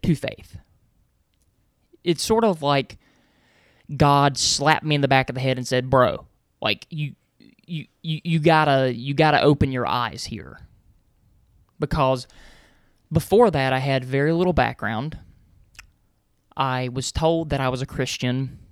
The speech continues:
and I was told that we pray and, and all of these things, but I didn't have any of the context. Whenever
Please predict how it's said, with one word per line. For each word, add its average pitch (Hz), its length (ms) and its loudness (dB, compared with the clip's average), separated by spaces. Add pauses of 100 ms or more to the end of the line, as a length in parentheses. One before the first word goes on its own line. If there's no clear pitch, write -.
(640)
and 139 300 -2
I 127 60 2
was 127 160 -4
told 135 280 -2
that 135 120 -2
we 139 100 -2
pray 120 480 -2
and, 120 280 -8
and 117 180 -8
all 127 180 -2
of 120 80 -8
these 123 180 -6
things, 120 280 -10
but - 120 -6
I 135 60 -4
didn't 147 220 -6
have 135 200 -6
any 127 140 -8
of 117 40 -12
the 113 60 -12
context. - 520 -12 (840)
Whenever 156 720 0